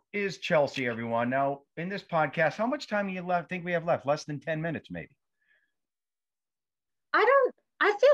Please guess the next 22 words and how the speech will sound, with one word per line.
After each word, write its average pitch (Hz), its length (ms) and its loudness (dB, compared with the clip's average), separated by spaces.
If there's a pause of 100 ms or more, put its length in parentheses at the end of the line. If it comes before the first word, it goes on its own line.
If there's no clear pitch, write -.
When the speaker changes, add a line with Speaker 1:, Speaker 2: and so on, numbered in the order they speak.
Speaker 2:
like 453 80 2
we 403 120 8
started 381 400 6
at 339 180 2
eight 330 220 4
thirty. 208 420 2 (440)
Speaker 1:
Okay. - 260 0
<laughs> - 40 -4 (760)
Well, 180 120 6
here's 240 280 6
your 254 100 -4
chance - 260 0
Speaker 2:
Oh, 311 100 6
Speaker 1:
to 269 60 4
Speaker 2:
Michael 415 460 4
will - 120 2
be 359 200 6
here 330 300 6
in, 277 120 4
like, 240 240 2
five 220 240 2
minutes. - 380 -6